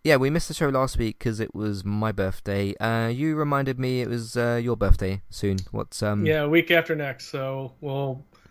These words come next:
Speaker 2: the first we can record, and then the eighth, um, I'll be out of town.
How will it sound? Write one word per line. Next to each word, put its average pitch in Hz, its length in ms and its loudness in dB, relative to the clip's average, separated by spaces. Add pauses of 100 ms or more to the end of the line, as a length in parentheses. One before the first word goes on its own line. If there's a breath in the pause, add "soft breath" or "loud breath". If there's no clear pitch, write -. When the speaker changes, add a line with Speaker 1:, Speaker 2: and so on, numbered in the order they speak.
(180 soft breath)
Speaker 2:
the 143 80 -2
first 185 440 4
we 170 140 2
can 165 160 0
record, 156 540 4
and 139 120 -2
then 135 140 -4
the 131 180 -6
eighth, 135 460 -4 (540 soft breath)
um, 131 320 0
I'll 135 120 6
be 135 140 4
out 127 100 6
of 127 60 0
town. 123 300 -6